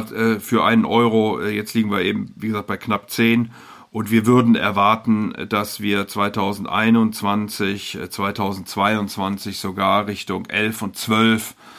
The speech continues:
äh, laufen können. Also hier keine Entwarnung für die Türk Lira, sondern ganz im Gegenteil, weitere Schwäche.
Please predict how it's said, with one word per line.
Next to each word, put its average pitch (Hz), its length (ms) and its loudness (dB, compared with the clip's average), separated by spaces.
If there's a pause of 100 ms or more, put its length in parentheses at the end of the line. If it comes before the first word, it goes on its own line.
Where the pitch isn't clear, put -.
(220)
äh, 95 140 -8
laufen 101 440 -4
können. 104 360 -2
Also 101 300 -4
hier 104 240 -2
keine 107 360 0
Entwarnung 95 520 -4
für 98 140 -8
die 95 140 -8
Türk 98 300 -8
Lira, 92 360 -6
sondern 90 220 -10
ganz 82 200 -12
im 90 60 -16
Gegenteil, 85 500 -14 (100)
weitere 87 320 -8
Schwäche. - 360 -14